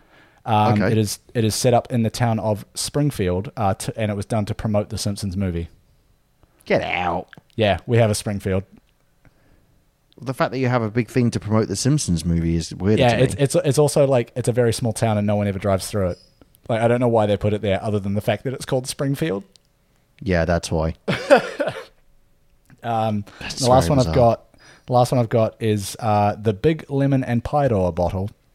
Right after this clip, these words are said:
Speaker 1: Uh, so
Speaker 2: Oh, I have seen that, yeah.
Speaker 1: Yeah, so,
Speaker 2: 'Cause
Speaker 1: so in the
Speaker 2: I find
Speaker 1: in
Speaker 2: it weird that you have that
Speaker 1: Yes, so there
Speaker 2: as
Speaker 1: is
Speaker 2: a
Speaker 1: a,
Speaker 2: thing.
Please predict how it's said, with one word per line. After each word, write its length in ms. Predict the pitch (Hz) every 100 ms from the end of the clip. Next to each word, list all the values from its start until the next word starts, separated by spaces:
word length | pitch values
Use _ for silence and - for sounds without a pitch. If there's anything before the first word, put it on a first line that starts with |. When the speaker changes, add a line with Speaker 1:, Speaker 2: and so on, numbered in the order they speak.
| - - - - - -
Speaker 1:
Uh, 280 | 107 107 107
so 80 | 131
Speaker 2:
Oh, 280 | 131 131 123
I 200 | 113 110
have 100 | 113
seen 240 | - 95 85
that, 200 | 85 76
yeah. 220 | 87 87 - _
Speaker 1:
Yeah, 360 | 151 135 117 110
so, 140 | - 127
Speaker 2:
'Cause 200 | 120 -
Speaker 1:
so 200 | 123 113 - -
in 200 | 123 120
the 260 | 117 110 107
Speaker 2:
I 80 |
find 220 | - 92 92
Speaker 1:
in 40 |
Speaker 2:
it 20 |
weird 220 | 87 87 82
that 40 |
you 140 | 90
have 260 | 85 92 -
that 220 | 87 85 - _ _
Speaker 1:
Yes, 400 | 156 110 - - -
so 220 | - 113
there 100 | 120
Speaker 2:
as 60 |
Speaker 1:
is 120 | 117 117
Speaker 2:
a 40 |
Speaker 1:
a, 400 | 113 110 107
Speaker 2:
thing. 80 | 110